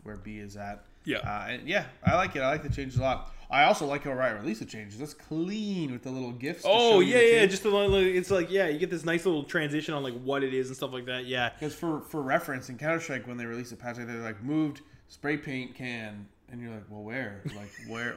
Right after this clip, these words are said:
Speaker 1: what, where was this object that got removed?" So it's definitely nice to be able to, like, visually see the change without having to go in the map and investigate.
Speaker 2: Investigate yourself,
Speaker 1: So
Speaker 2: yeah,
Speaker 1: that's
Speaker 2: exactly.
Speaker 1: cool. I liked it a lot.
Speaker 2: Yeah, no, it's, uh, if, like, I mean, as far, like, at least with the clarity side of things, they're very, like, bang on with that.
Speaker 1: Yeah.
Speaker 2: I know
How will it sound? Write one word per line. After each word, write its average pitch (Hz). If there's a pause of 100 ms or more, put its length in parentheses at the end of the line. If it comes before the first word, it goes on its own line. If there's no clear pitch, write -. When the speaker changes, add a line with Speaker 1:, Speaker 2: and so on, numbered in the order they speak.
Speaker 1:
what, 113
where 123
was 123
this 113 (100)
object 120
that 110
got 113
removed?" 113 (220)
So -
it's 131
definitely 160
nice 139
to 135
be 127
able 120
to, 113
like, 117
visually 113
see 117
the 113
change 110
without 113
having 110
to 107
go 110
in 120
the 107
map 104
and 104
investigate. 104
Speaker 2:
Investigate 127
yourself, 110
Speaker 1:
So 104
Speaker 2:
yeah, 107
Speaker 1:
that's 104
Speaker 2:
exactly. 110
Speaker 1:
cool. 160
I 131
liked 135
it 127
a 127
lot. 123 (120)
Speaker 2:
Yeah, 214
no, 202
it's, 160
uh, 160
if, 160
like, 151
I -
mean, 151
as 143
far, 170
like, 135
at -
least 196
with 180
the -
clarity 135
side 113
of 107
things, 107
they're 107
very, 110
like, 101
bang 101
on 98
with 98
that. 104
Speaker 1:
Yeah. 110
Speaker 2:
I 113
know 120